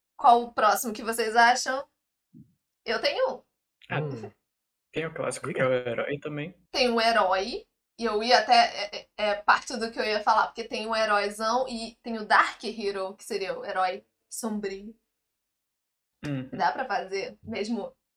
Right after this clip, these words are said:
Speaker 1: ah, sendo uma campanha de aventureiros, até em high fantasy, não precisa nem ser algo sombrio, por assim dizer, dá pra você fazer um herói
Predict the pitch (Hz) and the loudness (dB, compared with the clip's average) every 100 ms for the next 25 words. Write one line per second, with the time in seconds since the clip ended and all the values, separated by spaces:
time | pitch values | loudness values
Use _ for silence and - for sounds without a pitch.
0 | _ _ _ 202 202 202 - 254 262 240 | _ _ _ -14 -10 -10 -4 -2 0 0
1 | 240 240 226 226 233 226 226 233 220 202 | 0 -4 -2 -4 -4 -4 -6 -4 -2 0
2 | 214 214 240 226 - - 277 285 - 240 | -2 -2 -2 -2 -6 -2 0 0 -2 -6
3 | 240 285 214 208 196 214 233 233 240 208 | -4 -4 -6 -6 -8 -8 -8 -6 -6 -4
4 | 233 302 247 202 196 175 - _ _ _ | -6 -2 0 0 -4 -10 -14 _ _ _
5 | _ - - 208 220 202 202 202 311 349 | _ -16 -8 -6 -4 -4 -6 -6 -8 -6
6 | 330 330 320 320 311 294 311 285 247 254 | -6 -6 -8 -10 -2 0 2 0 -2 -2
7 | 254 214 214 214 214 208 185 190 190 208 | 0 -2 -2 -4 -2 0 2 0 -2 -8